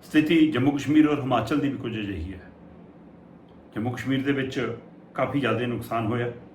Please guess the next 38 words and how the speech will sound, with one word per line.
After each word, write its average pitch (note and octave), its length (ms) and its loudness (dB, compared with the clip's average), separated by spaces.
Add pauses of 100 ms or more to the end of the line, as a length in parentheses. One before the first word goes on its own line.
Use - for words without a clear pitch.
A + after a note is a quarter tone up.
(760)
ਵੱਡੀ A2+ 440 -2 (640)
ਗਿਣਤੀ A2+ 280 -4
'ਚ G#2 120 -10
ਵੈਸ਼ਨੋ A2 300 -4
ਦੇਵੀ A2+ 400 -2 (440)
ਧਾਰਮਿਕ G#2 380 -4
ਯਾਤਰਾ A2 280 -4
'ਤੇ A2+ 140 -8
ਜਿਹੜੇ A2+ 220 -6
ਪਾਸੇ A2 460 -8 (140)
ਲੋਕ G2 120 -10
ਜਾਂਦੇ G2+ 300 -4
ਨੇ, G#2+ 120 -4 (420)
ਉਸ A2 160 -6
ਖੇਤਰ A2+ 280 -6
ਦੇ A2 140 -4
ਵਿੱਚ A2 180 -6
ਲਗਾਤਾਰ A2 680 -2 (440)
ਪਹਾੜ A2 240 -4
ਗਰਕ G#2+ 300 -4
ਰਹੇ A#2+ 180 0
ਨੇ, G#2+ 180 -2 (680)
ਹੈਂ, A2 280 -6
ਸੜਕਾਂ A#2 460 -4
ਹੋ A#2 340 -4
ਰਹੀਆਂ A2+ 260 0
ਨੇ। G#2+ 200 -6 (420)
ਪਠਾਨਕੋਟ A#2 600 -2
ਜੰਮੂ A2+ 500 -2
ਹਾਈਵੇ A2+ 320 -2
ਦੇ A#2 80 -4
ਉੱਤੇ A2 420 -4 (160)
ਕਿੰਨੇ A#2 160 -6
ਕਿੰਨੇ A#2 180 -6
ਫੁੱਟ A#2+ 140 -8
ਪਾਣੀ A2+ 320 -2
ਖੜਾ A#2+ 240 4
ਹੈ, G2+ 240 -2